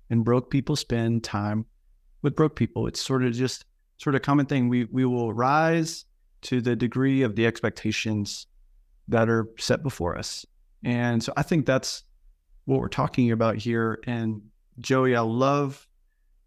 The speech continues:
the idea you say of, "Are you going to be the person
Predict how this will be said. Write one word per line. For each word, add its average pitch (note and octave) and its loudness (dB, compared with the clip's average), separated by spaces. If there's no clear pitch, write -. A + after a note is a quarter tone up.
the A#2 0
idea A#2+ 2
you A2+ 0
say A2 -2
of, G#2+ -6
"Are A#2+ 0
you C3+ 2
going C3 4
to A#2 2
be A#2 2
the G#2+ -2
person - -6